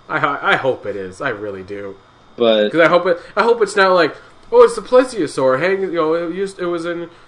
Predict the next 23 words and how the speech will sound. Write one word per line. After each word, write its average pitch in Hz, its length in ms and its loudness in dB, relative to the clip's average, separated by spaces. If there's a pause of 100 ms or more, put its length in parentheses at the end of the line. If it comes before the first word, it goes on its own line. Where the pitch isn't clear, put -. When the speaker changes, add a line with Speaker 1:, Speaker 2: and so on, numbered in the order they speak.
Speaker 1:
the 165 100 -2
U 196 200 -4
K 190 400 -2
for, 156 340 0
you 151 100 -2
know, 147 180 -2
centuries." 147 680 -4
It's - 160 -12
like, 131 160 -2 (460)
you 151 80 -2
know, 131 180 2
and 135 40 -2 (180)
then, - 60 -16
and 139 80 -6
then 135 120 0
you 135 120 -4
have, 127 280 0
like, 120 240 -4
Camille 120 460 -6
or 113 60 -6
someone 120 260 -8
go, 110 160 -6
"Wait, 120 440 0